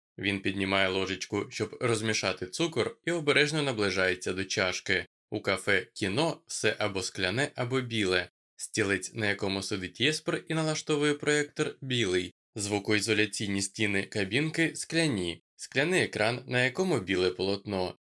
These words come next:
Біла поверхня дивана, на якій Хан і Мачейк почуваються незручно. У центрі кафе, у скляній вітрині, стоїть опудало тигра Альбіноса. Тільки дивіться, щоб нічого не зламати,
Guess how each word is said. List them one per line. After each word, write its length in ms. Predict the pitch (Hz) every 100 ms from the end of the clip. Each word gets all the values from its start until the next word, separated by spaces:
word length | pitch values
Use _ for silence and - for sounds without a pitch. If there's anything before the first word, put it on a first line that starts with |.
| -
Біла 300 | 104 98 87
поверхня 500 | - 92 92 - 95
дивана, 420 | 90 92 147 160
на 120 | 160
якій 240 | 160 156 160
Хан 260 | - 147
і 60 | 143
Мачейк 460 | 139 135 - 139 -
почуваються 640 | 123 - 87 90 90 95
незручно. 760 | 95 92 92 92 - 95 90 - _ _
У 80 | 127
центрі 420 | - 110 101 101
кафе, 440 | 98 101 98 180 180 -
у 100 | 120
скляній 400 | - 107 101 98
вітрині, 540 | 123 117 101 92 95
стоїть 440 | - - 135 180 -
опудало 600 | 156 147 120 127 147 160
тигра 440 | - 104 107 104 -
Альбіноса. 840 | 107 101 113 107 98 92 98 90 - _ -
Тільки 420 | 196 180 180 185
дивіться, 520 | 147 165 190 202 196
щоб 220 | 185 185
нічого 420 | 143 123 101 101 98
не 120 | 95
зламати, 680 | 98 113 113 95 - 98